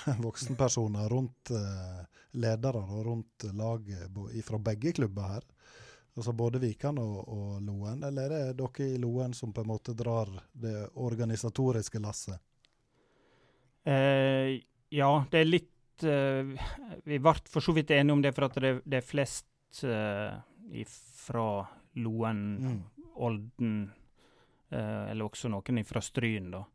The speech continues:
Speaker 1: Mm.
Speaker 2: Men de, de står i Loen, så det, det er flest, eh, spillere som står i Loen som klubb. Så ble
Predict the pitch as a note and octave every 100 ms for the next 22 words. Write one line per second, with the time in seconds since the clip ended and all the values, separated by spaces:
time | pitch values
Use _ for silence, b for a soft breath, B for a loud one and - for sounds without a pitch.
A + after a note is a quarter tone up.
0 | - A#2+ G#2+ F2+ B2 A#2+ A#2+ D3 B2+ B2
1 | - C3+ B2 A2+ A#2 B2 A2+ C3 B2 C3
2 | A#2 D3 C#3 - - _ _ - B2+ A2+
3 | G#2 - A#2 B2+ B2+ - B2 - - C3
4 | B2 A2 - A2+ G#2+ A2 A2+ A#2 A#2+ A#2
5 | A2+ C3+ D3+ D3+ b b b b b b
6 | b - B2